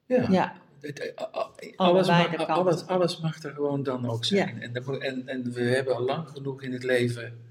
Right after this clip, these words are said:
Speaker 1: hebben we daar, eh, eh, wetten en zo over gemaakt van, "Het mag wel, God wil,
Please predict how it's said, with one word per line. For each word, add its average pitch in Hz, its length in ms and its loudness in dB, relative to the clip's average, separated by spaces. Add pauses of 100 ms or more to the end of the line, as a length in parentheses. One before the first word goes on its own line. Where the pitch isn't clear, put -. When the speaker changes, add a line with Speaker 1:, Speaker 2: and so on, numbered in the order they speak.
(360)
Speaker 1:
hebben 117 200 2
we 117 60 4
daar, 110 340 2
eh, 107 280 -2
eh, 107 60 -8 (800)
wetten 120 360 2
en 113 160 0
zo 107 240 2
over 110 300 0
gemaakt 110 420 -2
van, 117 140 -4
"Het 110 120 -4
mag 117 200 -4
wel, 113 320 -2
God - 240 -8
wil, 117 200 -4